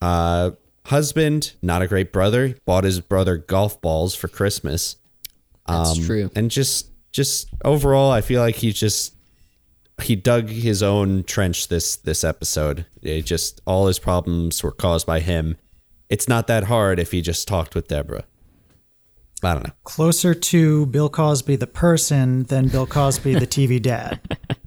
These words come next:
Speaker 1: Yes.
Speaker 2: Exactly.
Speaker 3: Wow.
Speaker 2: Now you're getting
Speaker 3: All
Speaker 2: it.
Speaker 3: right. <laughs>
Speaker 2: Go ahead, Mike.
Speaker 1: Well
Speaker 2: Where's Ray coming in for you?
Speaker 3: Well, I'm not gonna give him less than a five,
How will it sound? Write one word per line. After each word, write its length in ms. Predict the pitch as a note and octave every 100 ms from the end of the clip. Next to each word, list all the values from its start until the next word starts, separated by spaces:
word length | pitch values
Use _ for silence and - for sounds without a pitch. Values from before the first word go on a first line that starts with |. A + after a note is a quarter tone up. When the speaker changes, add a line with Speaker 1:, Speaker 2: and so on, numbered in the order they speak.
| - - -
Speaker 1:
Yes. 760 | D3 A#2 - - - - - _ _ -
Speaker 2:
Exactly. 920 | G#2 A2 G#2+ G#2 G#2+ - - E2 D#2+
Speaker 3:
Wow. 460 | C3 C#3 C#3 - - C3
Speaker 2:
Now 180 | D3+
you're 240 | C#3+ C3 A2
getting 300 | G2+ A#2+ C3+
Speaker 3:
All 140 | D3+
Speaker 2:
it. 20 |
Speaker 3:
right. 500 | A#3 D3+ D3+ F#3 - - - -
<laughs> 320 | A3 - -
Speaker 2:
Go 200 | C#3 D3
ahead, 320 | D3+ D3+ A2
Mike. 160 | G2 G2+
Speaker 1:
Well 280 | E3+ D3+ C3 -
Speaker 2:
Where's 380 | C3+ B2 C#3 -
Ray 180 | A#2+ A#2+
coming 340 | - A#2 A#2
in 160 | A2 A2
for 140 | -
you? 240 | G2 E2+ D#2+ _ _ _ -
Speaker 3:
Well, 120 | D#3+
I'm 120 | F#3
not 160 | B3 C#4+
gonna 160 | D4 A3+
give 180 | G3+ F3
him 140 | D#3+
less 240 | D3+ D3+
than 160 | - D3
a 40 |
five, 720 | C#3 C#3+ A2+ A2+ A#2 - -